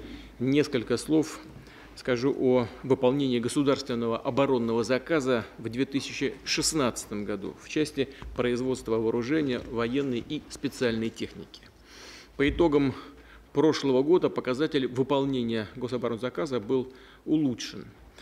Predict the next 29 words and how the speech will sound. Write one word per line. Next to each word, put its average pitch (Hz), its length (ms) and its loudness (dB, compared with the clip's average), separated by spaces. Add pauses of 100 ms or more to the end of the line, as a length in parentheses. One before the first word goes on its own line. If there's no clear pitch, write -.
(200)
Вот - 180 -8
я 120 400 -2
динамику 113 560 -6
вам 104 160 -8 (100)
дам 147 200 -6
щас. - 300 -12 (480)
В - 100 -18
тринадцатом 127 540 -2
году 117 260 4
это 113 160 -2
было 110 300 -2
девяносто 120 640 -4
три 117 300 -4
процента 151 680 -2
выполнения, 147 800 -4 (880)
а 113 220 -6
в 117 320 0 (420)
две 123 300 -8
тысячи 131 240 -6
четырнадцатом 113 840 -2
девяносто 127 520 -4
шесть - 380 -2 (100)
и 123 80 -4
семь, 117 540 -2 (680)
в 107 40 -8
две 123 140 -4
тысячи 131 300 -4
пятнадцатом 123 840 -8
уже 123 380 -6